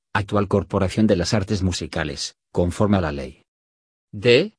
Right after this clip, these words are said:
El gobernador queda autorizado para adoptar aquellas medidas transitorias y tomar las decisiones que fueren necesarias a los fines de que se efectúen las transferencias decretadas por esta ley,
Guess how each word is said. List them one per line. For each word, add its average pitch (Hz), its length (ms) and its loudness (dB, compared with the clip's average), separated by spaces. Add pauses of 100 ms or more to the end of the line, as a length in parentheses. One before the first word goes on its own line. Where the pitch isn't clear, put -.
(160)
El 101 120 0
gobernador 101 560 4
queda 107 240 4
autorizado 101 600 2
para 87 180 0
adoptar 87 320 2
aquellas 104 360 2
medidas 113 420 2
transitorias 113 680 2
y 92 80 -2
tomar 92 260 0
las 92 180 0
decisiones 104 600 0
que 92 120 -2
fueren 110 300 2
necesarias 110 580 0
a 120 60 4
los 101 140 0
fines 101 280 0
de 95 120 2
que 101 100 0
se 98 140 0
efectúen 101 500 2
las 101 140 0
transferencias 107 640 2
decretadas 101 540 2
por 92 160 -2
esta 95 200 0
ley, 92 300 0